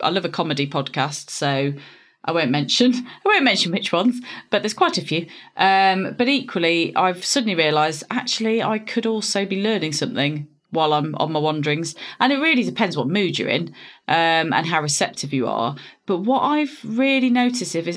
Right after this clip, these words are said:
is if I'm listening to a podcast whereby it's something that I really want to engage in the topic and I want to understand it more, it makes me focus on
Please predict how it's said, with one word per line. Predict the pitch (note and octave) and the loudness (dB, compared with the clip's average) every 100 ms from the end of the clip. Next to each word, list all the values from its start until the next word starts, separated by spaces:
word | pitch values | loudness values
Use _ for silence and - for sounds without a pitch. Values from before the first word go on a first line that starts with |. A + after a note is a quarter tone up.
| - | -6
is | F#3+ | -4
if | G3 G3 | -4 -2
I'm | G3+ | -2
listening | G#3 A#3 B3 - C#4+ | 0 -2 -2 0 0
to | C#4+ C#4+ | 0 -4
a | |
podcast | C4+ - B3 A#3+ - - G#3 G3+ - - | -4 -6 -6 -6 -6 -6 -4 -4 -6 -6
whereby | G3+ F#3+ F#3+ F#3 F3+ F3 | -2 -2 0 0 2 0
it's | C3+ D#3 | 0 -2
something | - A3 - G3 F#3 | -2 -4 -4 -6 -2
that | F#3+ - - - - - _ _ - - | 0 0 -4 -20 -20 -20 _ _ -12 -2
I | F#3 | 0
really | F#3+ G#3+ G3 | 2 2 2
want | F#3 | 0
to | F#3 | 0
engage | F#3 F3+ G3 F3+ F3 D#3+ | -4 0 2 2 0 -2
in | D#3 | -2
the | D3+ | -4
topic | D3+ E3+ - D3+ C#3+ | -4 -6 -4 -6 -4
and | D3+ | -4
I | |
want | C#3 C3 | -2 -4
to | - | -6
understand | D3 C#3+ F3+ E3+ D3+ | -6 -4 -4 -2 -4
it | - | -4
more, | F2+ G2 B2 D3 - - _ - | -4 -2 -2 -4 -14 -20 _ -2
it | G3+ | -2
makes | G3+ G#3 A#3 B3 - - | -2 0 0 0 -4 -6
me | E3+ D#3 | -4 -4
focus | - - F#3+ F3+ - D#3 C#3 D3 - - - - | -8 -2 0 0 -4 -6 -6 -4 -4 -6 -8 -4
on | D#3 D3 C#3+ D3 D3 | 0 0 0 -2 -4